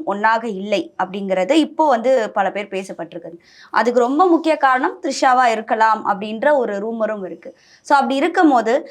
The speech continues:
maybe மறுபடியும் சங்கீதா வந்துட்டா இந்த ரூமர் எல்லாம் ஸ்டாப் பண்ணலாம்ல,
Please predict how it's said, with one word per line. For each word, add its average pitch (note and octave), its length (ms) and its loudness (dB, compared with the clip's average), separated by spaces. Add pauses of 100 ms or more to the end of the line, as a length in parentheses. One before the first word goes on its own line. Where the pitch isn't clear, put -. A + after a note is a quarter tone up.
(140)
maybe E4+ 340 4
மறுபடியும் E4+ 340 4
சங்கீதா D4+ 380 4
வந்துட்டா C4+ 320 4
இந்த C#4 160 2
ரூமர் C#4 260 2
எல்லாம் A#3+ 220 0
ஸ்டாப் A#3+ 320 -2
பண்ணலாம்ல, E3 400 -6